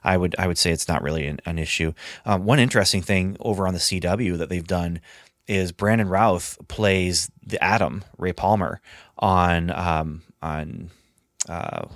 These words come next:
oh, I can't remember. <laughs> Legends of Tomorrow. That's the, <laughs> the series name that I'm looking for. Um,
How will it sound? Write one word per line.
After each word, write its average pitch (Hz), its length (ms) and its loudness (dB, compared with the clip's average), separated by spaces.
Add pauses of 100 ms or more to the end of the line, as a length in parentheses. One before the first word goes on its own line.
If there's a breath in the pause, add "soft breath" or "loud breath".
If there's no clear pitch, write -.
oh, 110 200 -8
I - 40 -6
can't 107 180 -4
remember. - 340 -12 (100)
<laughs> - 240 -6
Legends 120 240 4
of 123 80 4
Tomorrow. 98 360 -2
That's 85 160 -2
the, 101 140 -6 (100)
<laughs> - 80 -20
the 131 80 -6
series 95 420 -2
name 87 120 -4
that 90 80 -2
I'm 87 60 -4
looking 90 220 -8
for. 87 260 -8 (460 loud breath)
Um, 87 360 -2